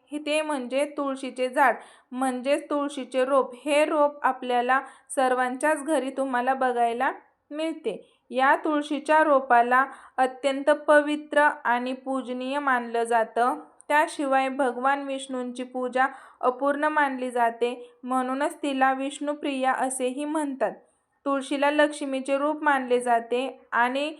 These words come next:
मार्गशीर्ष हा महिना देखील लक्ष्मीला समर्पित आहे. मार्गशीर्ष महिन्यात तुळशीची पूजा करायला खूप महत्त्व दिले जाते. मार्गशीर्ष महिन्यात एकदा तरी मनोभावे तुळशीची पूजा करावी, जेणेकरून घरातली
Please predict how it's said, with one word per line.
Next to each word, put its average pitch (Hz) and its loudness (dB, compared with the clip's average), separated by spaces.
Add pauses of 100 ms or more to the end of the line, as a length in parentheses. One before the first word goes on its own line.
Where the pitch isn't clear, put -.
(240)
मार्गशीर्ष 269 0
हा 339 4
महिना 277 -2
देखील 262 -4
लक्ष्मीला 269 -2
समर्पित 254 -4
आहे. 262 -2 (380)
मार्गशीर्ष 247 0
महिन्यात 277 -2 (100)
तुळशीची 269 -4
पूजा 269 -2 (480)
करायला 262 4 (100)
खूप 320 -2
महत्त्व 254 -2
दिले 254 0
जाते. 240 0 (140)
मार्गशीर्ष 254 -2
महिन्यात 277 -2 (420)
एकदा 247 2 (100)
तरी 277 2
मनोभावे 277 0
तुळशीची 262 -4
पूजा 262 -2
करावी, 247 0 (360)
जेणेकरून 269 2
घरातली 262 0